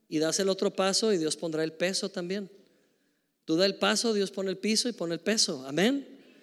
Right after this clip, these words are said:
Y esto ha sido un común denominador en tantos emprendimientos que hemos hecho Perla y yo,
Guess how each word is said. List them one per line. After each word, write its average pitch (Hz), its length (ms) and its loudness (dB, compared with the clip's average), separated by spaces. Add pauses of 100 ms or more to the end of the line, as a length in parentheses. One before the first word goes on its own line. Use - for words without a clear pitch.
(180)
Y 175 160 4
esto 220 240 2
ha 240 60 0
sido 233 280 4
un 233 80 0
común 220 340 0
denominador 190 640 0
en 208 140 -4
tantos 214 520 -2
emprendimientos 165 840 -2
que 160 120 -2
hemos 165 260 -2
hecho 180 240 -6
Perla 175 240 -2
y 170 40 -4
yo, 170 220 -2